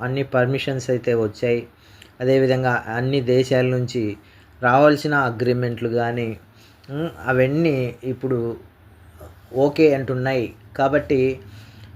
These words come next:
ఆ, హైదరాబాద్లో కూడా మనకు కొత్త ఆఫీస్ అనేది, ఆ, తెరవబడింది. అందులో మూడు పూటల మన టెక్ టీం అనేది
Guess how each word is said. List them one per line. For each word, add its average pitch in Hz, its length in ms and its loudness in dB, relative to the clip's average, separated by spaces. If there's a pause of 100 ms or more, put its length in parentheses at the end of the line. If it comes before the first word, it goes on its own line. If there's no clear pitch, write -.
(100)
ఆ, 120 400 -6 (300)
హైదరాబాద్లో 143 680 4
కూడా 135 500 0 (120)
మనకు 120 460 -6
కొత్త 127 200 -2
ఆఫీస్ 127 320 0
అనేది, 127 480 0 (600)
ఆ, 113 320 -4
తెరవబడింది. 139 840 2
అందులో 127 560 0 (880)
మూడు 151 540 4 (320)
పూటల 117 580 0 (220)
మన 123 200 -6
టెక్ - 260 -6 (160)
టీం 139 220 -2 (260)
అనేది 123 480 0